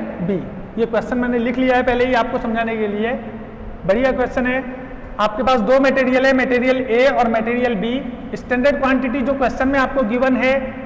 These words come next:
यानी कि जो आपने पहले अनुमान लगाया, वो था हंड्रेड केजी ए मटेरियल और टू हंड्रेड केजी बी मटेरियल। टोटल, जो टोटल स्टैंडर्ड क्वांटिटी है,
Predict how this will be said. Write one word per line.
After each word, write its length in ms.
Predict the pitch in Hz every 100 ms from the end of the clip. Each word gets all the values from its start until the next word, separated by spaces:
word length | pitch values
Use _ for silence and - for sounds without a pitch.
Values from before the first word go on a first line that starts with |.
| - - -
यानी 200 | 240 254
कि 100 | 262
जो 120 | 226
आपने 260 | 262 254 262
पहले 260 | 262 233 262
अनुमान 380 | 240 240 240 262
लगाया, 360 | 233 233 233 262 - - -
वो 120 | 269
था 140 | 269 262
हंड्रेड 420 | 202 226 254 254 247
केजी 280 | 254 233 262 -
ए 100 | 214
मटेरियल 480 | 233 240 254 262 277
और 120 | 277 269
टू 140 | 269 262
हंड्रेड 300 | 240 247 247
केजी 280 | 233 214 285 294 - -
बी 180 | 202 269
मटेरियल। 500 | 240 214 196 185 170 - - - -
टोटल, 340 | 240 - 311
जो 140 | 311 311 285
टोटल 380 | 247 - 302
स्टैंडर्ड 400 | 285 - 277 269
क्वांटिटी 420 | 262 254 233 240 262
है, 160 | 262